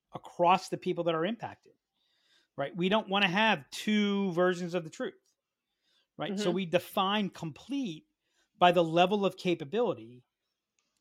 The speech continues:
Speaker 1: that, that, that we're building next, right? So, so this approach says that, hey, so we're gonna take one, we're gonna take two to three months to configure. Then we're gonna launch, and our
Speaker 2: Yep.
Speaker 1: launch is gonna be,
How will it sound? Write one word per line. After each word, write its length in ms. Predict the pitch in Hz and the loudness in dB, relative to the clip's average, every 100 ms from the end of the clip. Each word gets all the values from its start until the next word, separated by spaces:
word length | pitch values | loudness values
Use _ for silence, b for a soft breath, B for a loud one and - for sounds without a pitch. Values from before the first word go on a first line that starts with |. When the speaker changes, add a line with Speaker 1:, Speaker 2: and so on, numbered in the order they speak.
| 139 | -6
Speaker 1:
that, 220 | 156 - | -6 -4
that, 120 | 156 151 151 | -8 -8 -8
that 160 | 160 | -6
we're 120 | 156 | -4
building 400 | 135 135 120 135 | -6 -8 -10 -10
next, 420 | 160 214 _ - - _ _ _ | -10 -10 _ -20 -20 _ _ _
right? 200 | 131 - _ _ _ _ _ _ _ _ _ _ | -20 -20 _ _ _ _ _ _ _ _ _ _
So, 300 | - 240 214 | 2 8 8
so 240 | 196 220 190 | 6 4 4
this 320 | 165 302 339 | 4 2 2
approach 380 | - 233 190 - | 0 2 0 0
says 420 | - 185 170 135 | 0 2 0 -2
that, 200 | 175 - | -6 -4
hey, 380 | 151 214 139 - | 0 0 0 -6
so 140 | - 175 | -6 0
we're 200 | 185 269 | 0 2
gonna 180 | 311 | 2
take 320 | - - 190 185 | 0 2 0 0
one, 300 | 156 170 220 180 | -2 0 -2 -2
we're 140 | 196 | -2
gonna 140 | 226 | 0
take 260 | 202 190 - | 0 -2 -4
two 180 | - 196 | -6 -2
to 100 | 220 | -2
three 300 | - 208 196 | -2 -6 -2
months 340 | 156 143 139 | -4 -4 -10
to 100 | - | -10
configure. 600 | 160 170 135 131 107 165 208 _ _ _ _ _ _ _ _ _ _ _ _ _ _ _ _ _ - | -8 -8 -10 -14 -14 -20 -20 _ _ _ _ _ _ _ _ _ _ _ _ _ _ _ _ _ -2
Then 160 | 180 208 | 0 2
we're 80 | 240 | 4
gonna 140 | 254 | 4
launch, 720 | 190 170 127 127 - - - _ _ _ _ _ _ _ _ _ - | 2 0 0 -4 -12 -18 -20 _ _ _ _ _ _ _ _ _ 0
and 120 | 185 | 4
our 80 | 185 | 4
Speaker 2:
Yep. 80 | 180 | 6
Speaker 1:
launch 300 | 208 247 233 | 8 8 4
is 100 | 175 | -2
gonna 180 | 185 170 | 0 0
be, 360 | 190 185 - | 0 -2 -4